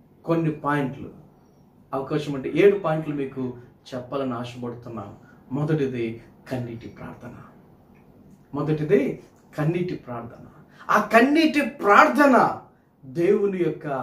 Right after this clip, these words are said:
ఆలోచనను మార్చుకునేటట్లుగా చేసింది.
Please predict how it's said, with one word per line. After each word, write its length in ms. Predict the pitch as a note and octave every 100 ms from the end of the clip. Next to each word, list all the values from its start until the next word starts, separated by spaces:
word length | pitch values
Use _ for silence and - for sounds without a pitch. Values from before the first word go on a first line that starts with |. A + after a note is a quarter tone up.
| - - _ _ _ _ _ _ _ _ -
ఆలోచనను 880 | D3 F3 G3 - D#3 D3 C3 A2+ G#2 - - B2
మార్చుకునేటట్లుగా 1400 | B2 D#3 F#3+ - G3+ F3+ D#3+ D3+ D#3 C#3 C3+ B2+ B2 - - - D3
చేసింది. 540 | C3+ B2 G2+ A2 -